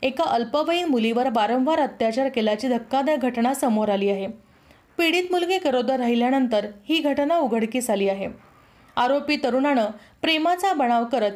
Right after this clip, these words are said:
पीडितेला जाळ्यात ओढल्याचा आरोपी कुटुंबियांनी आरोप केला आहे.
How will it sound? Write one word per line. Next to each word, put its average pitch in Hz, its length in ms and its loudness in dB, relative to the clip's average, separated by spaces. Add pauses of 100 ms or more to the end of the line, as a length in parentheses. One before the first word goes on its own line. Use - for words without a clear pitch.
पीडितेला 320 500 0
जाळ्यात 208 380 0
ओढल्याचा 220 520 0 (340)
आरोपी 330 420 0
कुटुंबियांनी 233 680 0 (920)
आरोप 294 340 0
केला 208 260 0
आहे. 196 240 -4